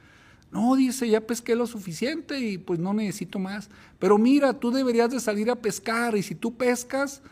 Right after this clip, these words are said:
más, vas a poder comprar otra red y con esa red vas a obtener mejores pescados y vas a poder obtener mucho mejores ganancias. ¿Y qué crees?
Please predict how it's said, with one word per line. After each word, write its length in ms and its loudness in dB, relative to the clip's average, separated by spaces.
más, 540 2
vas 200 -2
a 100 -2
poder 300 2
comprar 640 -2
otra 420 2
red 360 6
y 100 -2
con 180 -4
esa 180 -2
red 180 2
vas 180 -4
a 40 0
obtener 360 -4
mejores 600 0
pescados 720 0
y 100 -4
vas 220 0
a 120 0
poder 200 4
obtener 520 0
mucho 380 2
mejores 480 0
ganancias. 760 0
¿Y 100 -6
qué 200 -4
crees? 400 -4